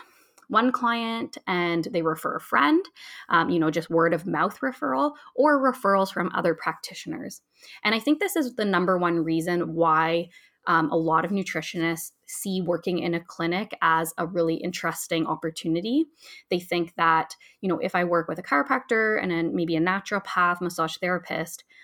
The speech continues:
um, nutrition's gonna come up and of course they're gonna refer over to me. So number one, yes, I think this is a great, in theory, idea, you know, have other practitioners refer over to you. But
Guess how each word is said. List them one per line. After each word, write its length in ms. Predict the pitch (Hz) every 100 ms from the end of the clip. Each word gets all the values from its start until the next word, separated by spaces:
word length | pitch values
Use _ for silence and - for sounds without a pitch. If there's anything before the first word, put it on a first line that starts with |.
| -
um, 180 | - -
nutrition's 540 | 196 180 - 196 247 269
gonna 180 | 294 339
come 220 | - 285
up 300 | 165 196 -
and 240 | 208 185 170
of 120 | 190
course 400 | - - 185 175
they're 120 | -
gonna 220 | 196 202 185
refer 460 | 175 - 170 175
over 240 | 165 151 160
to 60 |
me. 300 | 160 151 160 - _ _ _ _ _ _ - - - -
So 300 | - 226 202
number 300 | 208 226 320
one, 240 | 202 180 180
yes, 280 | 180 - -
I 60 | 190
think 200 | 220 220
this 160 | 247
is 120 | 233
a 60 | 202
great, 580 | 180 175 175 175 - - - - _ _
in 140 | 202 208
theory, 720 | - 190 175 170 165 165 165
idea, 500 | - 170 160 190 175
you 140 | 156 165
know, 100 | 156
have 320 | - 185 196
other 220 | 165 185
practitioners 680 | 180 180 - 170 175 165 160
refer 400 | 175 170 175 165
over 260 | 165 160 170
to 200 | - 165
you. 220 | - 185 _ - - - -
But 340 | - 190 190